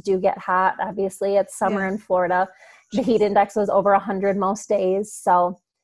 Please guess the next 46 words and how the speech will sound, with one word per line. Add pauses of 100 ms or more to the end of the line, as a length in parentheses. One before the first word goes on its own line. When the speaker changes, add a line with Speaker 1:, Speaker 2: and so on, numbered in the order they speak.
(120)
Speaker 1:
it
is
important
that
you
do
remember
to
take
those
time
for
breaks. (360)
Speaker 2:
Yeah.
And
how
many
relaxation
areas
were
there,
like,
in
Magic
Kingdom,
for
example? (1900)
Roughly.
Speaker 1:
Magic
Kingdom,
I
believe,
has
three.
They,
I
Speaker 2:
Oh,
Speaker 1:
know
Speaker 2:
good.
Speaker 1:
they
have
one
at
Tomorrowland
Terrace,
so